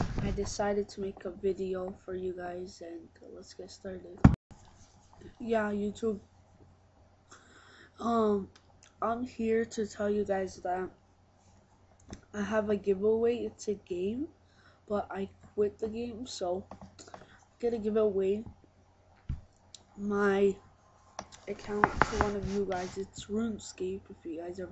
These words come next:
heard of it. It's a level one thirty-six, but it doesn't have member anymore. I canceled it on it, but, um, I took all its stuff off, off of it 'cause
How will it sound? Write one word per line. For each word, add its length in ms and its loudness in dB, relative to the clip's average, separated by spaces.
heard 220 -2
of 120 -4
it. 200 -4
It's 220 -4
a 40 4
level 320 4
one 340 0
thirty-six, 1080 -2
but 100 -2
it 100 -2
doesn't 320 -2
have 180 -8
member 340 -6
anymore. 360 -6
I 60 -8
canceled 420 -4
it 80 -2
on 240 -2
it, 180 -4
but, 240 -4
um, 320 -2
I 80 -4
took 280 -8
all 140 8
its 160 -4
stuff 420 -8
off, 400 -6
off 320 -8
of 140 -8
it 240 -4
'cause 320 -8